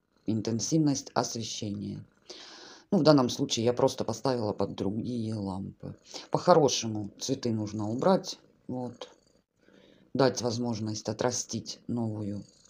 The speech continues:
розеточку, нарастить, чтобы убрать, чтобы быстрее вот эти листья поубирать. Я надеюсь, вы поняли, что чаще всего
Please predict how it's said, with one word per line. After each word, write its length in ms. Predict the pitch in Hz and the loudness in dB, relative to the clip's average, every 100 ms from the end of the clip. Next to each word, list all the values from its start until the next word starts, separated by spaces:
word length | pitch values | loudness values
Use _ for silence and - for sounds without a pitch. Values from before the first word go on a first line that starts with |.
| - | -10
розеточку, 680 | - 127 113 101 - - - | -2 0 0 -4 -6 -12 -8
нарастить, 640 | 107 107 107 - 95 - - _ | -6 -6 -8 -12 -14 -14 -20 _
чтобы 280 | - - 110 | -8 -4 -2
убрать, 420 | 110 127 107 107 - | 0 2 2 -2 -6
чтобы 220 | - 156 | 2 4
быстрее 400 | 143 - 110 101 | 4 2 -2 -2
вот 180 | 107 104 | -4 -8
эти 140 | - | -2
листья 320 | 139 143 - | -2 -2 -8
поубирать. 560 | - 107 104 - - - | -6 -6 -6 -10 -12 -16
Я 180 | - 143 | -4 0
надеюсь, 440 | 151 135 135 127 117 | 0 0 0 -2 -4
вы 120 | 117 | -6
поняли, 460 | - 151 180 131 | 0 2 4 2
что 340 | 117 - 123 113 | -2 -4 -4 -4
чаще 500 | - 127 143 - 117 | -2 0 2 0 -2
всего 540 | - 110 110 170 160 | -4 -4 2 2 0